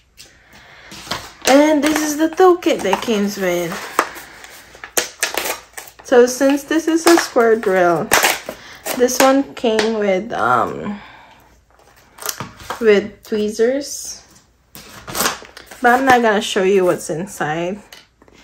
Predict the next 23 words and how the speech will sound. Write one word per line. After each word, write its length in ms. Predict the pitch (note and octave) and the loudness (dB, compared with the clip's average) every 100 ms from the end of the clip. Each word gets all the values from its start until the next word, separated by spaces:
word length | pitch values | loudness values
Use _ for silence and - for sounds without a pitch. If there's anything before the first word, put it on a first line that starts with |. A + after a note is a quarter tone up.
| - - - _ - | -20 -20 -20 _ 2
If 800 | G#3+ G3 G#3 - - - - - - - _ _ _ _ | 4 4 2 -4 -6 -10 -12 -14 -18 -20 _ _ _ _
you 160 | A3 G3 | 0 4
already 300 | F#3+ G#3+ A3 | 4 2 0
been 260 | A3 G3+ | 0 0
diamond 400 | E3+ C#3+ D#3+ F#3+ | 0 0 0 -4
painting 420 | G3+ F3 G#3 F3+ F#3+ | -4 -6 -6 -6 -4
for 500 | - F#3+ E3 D#3+ G3+ - - - - - - - - | -2 -2 -2 -6 -10 -12 -14 -14 -20 -20 -20 -12 -2
a 140 | F#3+ | 0
while 340 | F3+ D#3+ F3 | 2 0 -2
now, 440 | G3+ A3+ B3 C4 C#4 - - - - - - - _ - - - - | -2 -2 -2 -2 -6 -8 -10 -10 -20 -18 -18 -20 _ -20 -8 -2 4
you 120 | A#3 | 6
know 160 | A#3 | 8
what 220 | A#3 G3 - | 8 6 4
it 100 | G#3 | 0
comes 520 | G#3+ F#3+ G3+ - - | 0 0 -2 -4 -10
inside 640 | C4 F3+ G3 - B2+ C#3+ | -8 -6 -4 -2 -2 -4
it, 280 | - A#2 - - - | -8 -8 -12 -18 -10
inside 400 | F#3+ G3 F3 D#3+ | -8 0 0 0
of 160 | - E2 | -2 -6
it. 180 | D#2 - _ _ - - - - - - - - - | -10 -14 _ _ -14 -14 -14 -20 -12 -12 -8 -6 -2
But 220 | A3+ G#3+ G#3 | 6 6 6
if 240 | G#3 - | 2 -2
not, 560 | G3 C4+ C4 F#3+ F3+ | 4 6 8 8 4